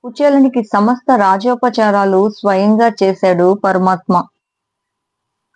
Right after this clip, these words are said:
బంగారు కలశంతో కుచేలుని కాళ్ళు కడిగాడు. హరిచందనం ఒంటికి అద్దాడు. ప్రయాణ బడలిక తీరేలా దీ-, ఉమ్, దీవెనతో విసిరాడు.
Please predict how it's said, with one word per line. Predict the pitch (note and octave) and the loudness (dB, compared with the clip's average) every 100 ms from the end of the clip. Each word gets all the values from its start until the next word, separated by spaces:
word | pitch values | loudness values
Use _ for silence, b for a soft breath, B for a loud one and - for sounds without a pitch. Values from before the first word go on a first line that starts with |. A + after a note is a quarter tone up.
| _ _ _ - | _ _ _ -8
బంగారు | F#3 G3 G#3 G#3 G#3 | -4 -2 0 0 0
కలశంతో | G3 F#3+ F#3+ G3+ G3+ F#3+ G#3+ | 0 -2 0 -2 0 0 -2
కుచేలుని | A3 G#3+ C4 B3+ B3+ A3+ | -2 -2 0 2 2 0
కాళ్ళు | G#3 F#3 G3+ G#3 | 0 0 0 -2
కడిగాడు. | F#3+ F3+ F3+ F3 E3 _ _ _ - | 0 0 0 0 -2 _ _ _ -10
హరిచందనం | F#3 G#3+ G#3+ A#3 G#3+ G3+ G3 | -6 -4 -2 0 2 2 2
ఒంటికి | F#3 G3+ G#3+ A#3+ A3+ | 0 0 0 -2 0
అద్దాడు. | F#3+ F3 F3+ E3+ - _ _ _ _ _ | 0 0 -2 -2 -6 _ _ _ _ _
ప్రయాణ | F#3+ F#3+ G3 F#3+ F#3+ | -6 -2 0 0 0
బడలిక | F#3 F#3 G3 G3 G3 | 0 0 0 0 -2
తీరేలా | F#3+ G3+ G#3 G3+ F#3 F#3+ | 0 0 2 2 2 0
దీ-, | G#3 G3+ G#3 A3 | -2 -2 -2 -2
ఉమ్, | - G3+ G3+ G3 F#3 | 0 0 2 0 0
దీవెనతో | G#3+ A3 A3 G#3+ G3+ F#3+ | 0 0 0 0 0 0
విసిరాడు. | F3+ F#3+ F#3 F3 E3+ | 0 -2 0 0 -2